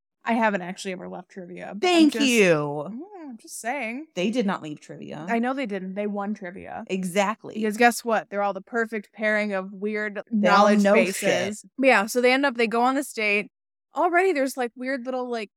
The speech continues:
Speaker 1: sparks between Darcy and Elle.
Speaker 2: Oh,
Speaker 1: Almost
Speaker 2: yeah.
Speaker 1: just
Speaker 2: There's,
Speaker 1: right
Speaker 2: like,
Speaker 1: from the
Speaker 2: light
Speaker 1: jump.
Speaker 2: moments of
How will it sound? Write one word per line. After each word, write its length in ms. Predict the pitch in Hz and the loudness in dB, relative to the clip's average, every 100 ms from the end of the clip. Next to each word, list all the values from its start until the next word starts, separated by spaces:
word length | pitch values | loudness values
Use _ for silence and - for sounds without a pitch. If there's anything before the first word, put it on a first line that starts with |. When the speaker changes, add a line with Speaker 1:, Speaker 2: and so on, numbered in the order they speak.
| _ _ | _ _
Speaker 1:
sparks 540 | - - - 240 240 - | -14 -12 2 2 2 -6
between 460 | 214 - 226 220 202 | -12 -8 -6 -4 2
Darcy 400 | 196 214 226 208 | 2 2 -4 -4
and 80 | |
Elle. 280 | 180 202 180 180 | 0 2 2 2
Speaker 2:
Oh, 20 | |
Speaker 1:
Almost 240 | 359 466 | 2 4
Speaker 2:
yeah. 100 | 277 | 4
Speaker 1:
just 80 | 165 | 4
Speaker 2:
There's, 80 | 226 247 | 6 6
Speaker 1:
right 80 | |
Speaker 2:
like, 100 | 302 247 | 6 2
Speaker 1:
from 60 | |
the 100 | 208 | 0
Speaker 2:
light 140 | 185 208 | 4 4
Speaker 1:
jump. 160 | 180 | 4
Speaker 2:
moments 400 | 220 226 233 208 | 0 0 -6 -8
of 100 | 247 | -10